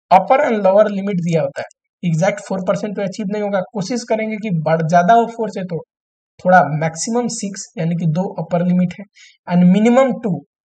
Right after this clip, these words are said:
यानी कि घाटा फ़ोर से, तो दो से कम ना घटे। क्यों? दो से कम घटने का मतलब है inflation बहुत कम होना, यानी कि country में growth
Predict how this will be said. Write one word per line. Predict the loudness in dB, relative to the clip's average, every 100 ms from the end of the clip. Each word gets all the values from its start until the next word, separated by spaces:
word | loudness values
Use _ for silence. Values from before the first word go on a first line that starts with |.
| _ -2
यानी | -2
कि | -2
घाटा | 0 0 6 4
फ़ोर | 4 -4
से, | -4 -8
तो | -8 -10 -4
दो | -2 -2
से | -4
कम | -4 -2
ना | 0 -2
घटे। | -4 -8 -10
क्यों? | -8 -8 -10 _ _ -4
दो | -4
से | -2 -6
कम | -2 -2 -2
घटने | -4 -6 -6
का | -4 -4
मतलब | -4 -2 -2
है | -2
inflation | -4 -6 -8 -6 -4 -2
बहुत | -2 0 -2 -2
कम | -4
होना, | -2 -2 -4 -8 _ -6
यानी | -2 -2
कि | -2
country | -6 -4 -2 -2 -2
में | -2 -2
growth | -2 -2 -2